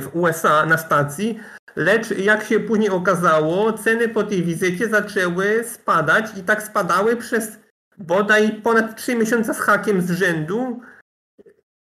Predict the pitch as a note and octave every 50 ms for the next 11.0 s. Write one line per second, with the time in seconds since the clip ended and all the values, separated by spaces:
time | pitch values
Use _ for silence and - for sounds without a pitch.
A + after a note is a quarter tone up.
0 | _ _ _ _ - G3 G3+ G#3 G#3 F#3 F3 A3 A3+ A#3 A3 A3+ A#3+ A3+ G#3+ G3+
1 | - G3+ G3+ A3 A3+ A3 - - - A3 G#3 G#3 G#3+ G#3+ G#3 G#3 - - G3 G3
2 | F#3+ F#3 - G#3 F#3 G#3+ A3 G#3+ G3+ G#3 A3+ G#3+ G3+ A3 G#3 G3 - - - A#3+
3 | C4 C4+ C4+ C#4 A#3 F#3 G3+ F#3 F3 E3+ F3 F#3 G#3 B3+ C4+ - A3 E3+ D#3 F#3
4 | G3 G3+ G3+ G3+ G3+ - - - B3+ A#3+ G#3 A3 G#3+ G3+ G#3 - - - A#3+ A#3
5 | G#3+ A3 G3 G#3 G3+ G3 G3 G3 G3 G3 G3 G3 F#3 F3 F3 - A3 G3+ G3+ -
6 | A#3+ G3 F3+ G#3+ - - A3 F#3 D#3+ D#3 D3+ C#3+ C3+ C#3+ D3 D3 D3 D3+ E3+ G3
7 | G3 F#3+ - - - F3+ - - G3+ G3+ G3 A3 G#3+ - - - G#3 F#3+ - G#3+
8 | G#3 G3+ G3 F#3 F#3+ F3+ F#3 F3+ F#3 F#3 F3+ F3+ F3 F3 F3 F3+ F3 D#3+ C#3+ C#3+
9 | D3+ D3 D3 G3 G#3 G#3+ G#3 - - - A3+ G#3 G#3+ - - E3+ F#3 F#3 F#3+ F#3
10 | F#3 F3+ F3+ G3+ F#3 G3 F#3 F3 - - - - - C#3 C3+ C3+ - - _ _